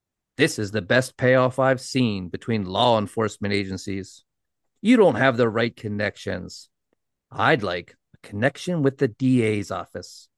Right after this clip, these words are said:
Any imperfections can then be found, made perfect. Don't ever confess. Two and two does not make four. We're just a couple of smart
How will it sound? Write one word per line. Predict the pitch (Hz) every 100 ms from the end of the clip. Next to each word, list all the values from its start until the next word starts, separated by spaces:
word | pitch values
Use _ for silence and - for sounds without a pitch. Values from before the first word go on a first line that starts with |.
| _ _ _ _
Any | 196 190 147 131
imperfections | 120 123 - 123 - 113 107 -
can | 104
then | 104 113
be | 104 95
found, | - 98 95 101 104 _ _ _ _ _ _
made | 101 98 98 95 -
perfect. | 101 87 90 90 - _ _ _ _ _ _ _ _ _
Don't | 98 131 - _ _ _
ever | 135 104 95 98 _ _
confess. | - 117 104 - - 101 - - - _ _ _ _ _ _
Two | - 247
and | 220 165
two | 180 139 120 - _ _ _ _
does | 92 87
not | 98 113 143 - -
make | 92 -
four. | - 127 120 - - _ _ _ _ _ _ -
We're | 92 104 120 120
just | 107 113 117 117
a | 113
couple | - 110 117 113
of | 107
smart | - - - 101 110 113